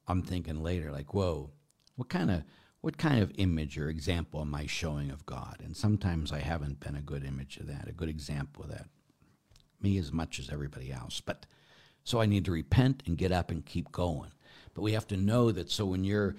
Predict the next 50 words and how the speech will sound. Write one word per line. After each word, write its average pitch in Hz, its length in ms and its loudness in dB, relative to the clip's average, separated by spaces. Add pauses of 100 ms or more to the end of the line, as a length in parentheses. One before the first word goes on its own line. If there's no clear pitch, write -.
(140)
when, 90 120 -4
if 95 160 -2
you're 98 120 0
taking 123 340 8
and 92 160 8
dealing 104 260 6
with 85 140 0
this 85 220 -2
kid, 90 460 4 (260)
to 87 100 -2
make 104 240 4
sure 113 360 6
that 95 160 0
you, 85 120 -6
remember, 117 500 6
you're 98 320 4 (180)
showing 120 420 8
him 107 300 8
who 104 180 6
God 92 400 4
is 87 340 2
by 80 140 -6
you 82 180 -2
talking 85 540 -2
to 73 80 -6
him. 69 300 -8
So 101 360 0 (280)
sometimes 147 480 2
you 117 80 6
can 113 100 4
just 98 260 0
laugh 98 460 2
and 85 140 -4
just, 82 320 -2 (440)
you 101 140 -2
know, 80 240 0
help 82 300 -2
him 85 180 -2
feel 92 300 -4
like 82 260 -2 (140)
what 98 160 0
he 98 100 0
needs 98 400 2
to 90 100 -4
do 90 280 2
and 76 80 -4
help 80 220 -2
him 92 120 0
get 82 240 -6
there. 69 220 -10